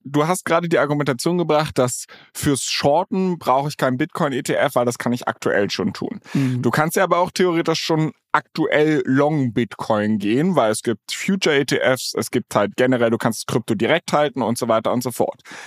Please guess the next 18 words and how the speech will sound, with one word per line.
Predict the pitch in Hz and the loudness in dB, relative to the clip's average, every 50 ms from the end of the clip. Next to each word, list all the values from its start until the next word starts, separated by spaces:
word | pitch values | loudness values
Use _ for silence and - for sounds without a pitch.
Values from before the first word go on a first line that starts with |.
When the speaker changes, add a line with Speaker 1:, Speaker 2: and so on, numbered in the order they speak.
| - - - | -12 -4 -2
Speaker 1:
Wir | 117 120 | 0 2
sagen | 117 135 143 170 190 196 | 4 4 2 2 2 0
jetzt | 196 196 165 | -2 0 0
aber, | 175 175 175 | 0 0 0
dass | 156 151 - | 0 0 -2
der | 123 110 | -4 -4
Zugang | - - - 220 226 226 208 190 175 | -4 -4 -4 -2 0 2 2 2 0
zu | - - | -2 -4
diesen | 147 139 131 113 120 113 | -4 -4 0 0 0 -2
Finanzprodukten, | - 120 117 117 123 123 - - - 139 143 - - 123 | 0 0 2 2 0 0 -2 -2 -2 -2 -2 -2 0 0
oder | 104 101 | 0 0
es | 113 | 0
sind | - 156 156 | 0 0 0
ja | 139 | 2
keine | - 135 117 110 | 2 0 -2 0
Finanzprodukte, | - 113 113 123 127 - - 131 131 123 131 | 0 0 0 0 0 -2 -2 -2 -2 0 0
sondern | 120 117 110 107 107 107 | 0 2 2 2 0 0
Kryptos, | - - 127 - - 170 175 208 - | 0 -4 -4 -2 0 0 0 0 -2